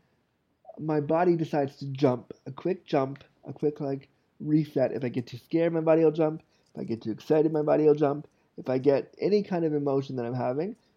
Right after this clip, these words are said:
um, that's really, really strong, my body may jump when it wants to. And I have no control over this. This is just not something I have control over. So <laughs> have that visual of me jumping in your mind.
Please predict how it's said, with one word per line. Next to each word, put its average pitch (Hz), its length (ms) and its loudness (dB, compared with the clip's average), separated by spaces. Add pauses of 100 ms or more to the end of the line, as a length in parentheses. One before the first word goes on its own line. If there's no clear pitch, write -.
(140)
um, 151 220 -6 (140)
that's 139 240 0
really, 147 220 6
really 143 200 6
strong, 151 480 -2 (380)
my 175 260 -4
body 170 560 2
may 143 720 0 (340)
jump 120 380 -2
when 131 200 -6
it 104 80 -8
wants 131 280 -6
to. 135 80 -6
And 127 80 -6
I 180 60 0
have 202 100 2
no 180 140 -2
control 151 360 -2
over 120 180 -2
this. 110 200 -2
This 143 240 -2
is 139 140 -6
just 139 280 -6
not 123 380 -8 (680)
something 135 300 -6
I 120 80 -2
have 123 200 -6
control 131 340 -2
over. 101 260 -2
So 143 560 0 (1200)
<laughs> 143 120 -10 (1600)
have 151 360 0
that 190 180 2
visual 151 360 4
of 147 100 4
me 151 120 0
jumping 131 460 -4
in 143 80 -6
your 170 100 -6
mind. 117 420 -6